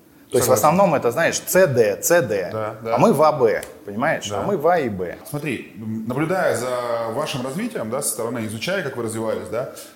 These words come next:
Speaker 2: мне кажется, вы супер активно шли где-то вот, э, особенно с точки, когда запустили точку красоты, вы прям супер активно пошли. Вы набрали первую сотню партнеров буквально очень быстро, да, и потом, мне кажется, году в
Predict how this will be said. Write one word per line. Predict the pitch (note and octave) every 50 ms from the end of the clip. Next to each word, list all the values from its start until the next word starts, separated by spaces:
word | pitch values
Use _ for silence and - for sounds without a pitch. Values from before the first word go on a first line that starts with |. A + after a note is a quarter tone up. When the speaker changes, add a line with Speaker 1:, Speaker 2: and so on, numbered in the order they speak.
| - -
Speaker 2:
мне | A2+ A2
кажется, | D3+ D3 C#3+ - C3
вы | C#3+
супер | C#3 - G#2+ G2 - A#2
активно | A#2 A2 - - D#3 E3 C3+ A2
шли | - - A2+ B2 C3+
где-то | D#3 C3+ A2 A2 A2 G#2+
вот, | G2 G#2 G2+ - - - F2+
э, | F#2 G2 F#2+ F#2 - -
особенно | G#2+ - C3+ B2+ A#2 A2+
с | A2+
точки, | - C#3+ C#3 C#3 - - - - -
когда | - - E3
запустили | D3+ C3+ C3 - D#3 D3
точку | D3+ D3 C#3+ C#3+ B2
красоты, | C3 C3+ D3+ D#3 A3 G3+
вы | D3
прям | B2 B2+ A#2 A#2+
супер | - E3 - B2
активно | A#2 - - B2 A2+ G#2
пошли. | A2+ A2 - G2+ F#2 - - - - -
Вы | A2 D3
набрали | D#3+ C3 C#3+ E3 E3 C#3+
первую | C3 - D#3+ D#3 C#3+ B2+ A#2+
сотню | - - F3+ G#3 G#3 G#3 F3+ D#3 - - - - -
партнеров | - A#2+ A#2 - C#3+ D3 C#3 A#2 G2
буквально | - - C#3 C3+ B2+ A#2+ A#2+
очень | A#2 A#2 - A#2+ A2+
быстро, | A#2 A#2 A2+ - - - F2+
да, | F#2+ G#2+ B2+ C#3 - - - - - - - -
и |
потом, | G2 - - - G#3 G3+
мне | F3 D3
кажется, | C3 - D#3 D3+ C3 A#2+ - -
году | A2 G2+ A#2 A#2 A#2 D3 E3 E3
в | C#3 G#2 G#2+ A2+ A2+ A2+ A2 A2 - - -